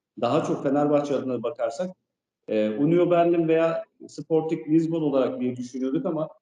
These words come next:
Sevilla'da daha önce karşılaştığımız, tabii en prime döneminde karşılaştık bu arada Sevilla ile biz ve Fenerbahçe'nin de Avrupa Ligleri'nde en başarılı olduğu dönem olarak adlandırdığımız dönemde karşılaştık.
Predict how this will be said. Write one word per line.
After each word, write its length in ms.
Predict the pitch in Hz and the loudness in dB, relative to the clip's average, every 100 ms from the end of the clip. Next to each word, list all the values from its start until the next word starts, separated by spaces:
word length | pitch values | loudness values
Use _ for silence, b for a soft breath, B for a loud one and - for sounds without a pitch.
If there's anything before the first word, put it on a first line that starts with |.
| _ _ _ | _ _ _
Sevilla'da 600 | - - 165 165 151 156 | -6 0 2 4 4 4
daha 260 | 151 151 151 | 2 2 2
önce 360 | 151 156 - | 2 0 -2
karşılaştığımız, 880 | - 143 143 - 151 - 156 151 147 | -2 0 0 0 0 0 0 0 0
tabii 160 | 143 143 | -2 0
en 360 | 151 170 175 | 2 0 0
prime 280 | 156 151 151 | 0 2 4
döneminde 460 | 147 147 147 147 143 | 4 4 4 2 0
karşılaştık 640 | 151 - - 120 104 110 | -2 -4 -4 -8 -8 -6
bu 60 | 117 | -4
arada 140 | 107 | -4
Sevilla 400 | 107 120 113 117 | -6 -8 -2 -2
ile 180 | 107 107 | 0 -2
biz 200 | 156 - - | -4 -6 -10
ve 120 | 123 | -6
Fenerbahçe'nin 640 | 123 123 123 120 131 123 | -2 0 0 0 0 0
de 340 | 131 131 - - _ | 2 0 -4 -12 _
Avrupa 340 | - 117 143 160 | -2 0 2 0
Ligleri'nde 420 | - 135 139 139 | 0 0 2 2
en 240 | 147 156 | 2 2
başarılı 400 | 147 139 139 139 | 2 0 0 -2
olduğu 400 | 147 131 127 151 | -2 -2 0 0
dönem 260 | 131 135 147 | 2 2 2
olarak 380 | 131 110 104 - _ _ _ | 0 0 -4 -6 _ _ _
adlandırdığımız 760 | 120 120 120 120 120 123 117 117 | -2 0 0 0 -2 -2 -4 -2
dönemde 300 | 113 113 110 | -2 0 -2
karşılaştık. 640 | 113 113 - 127 117 196 | -2 -4 -2 -2 -2 -6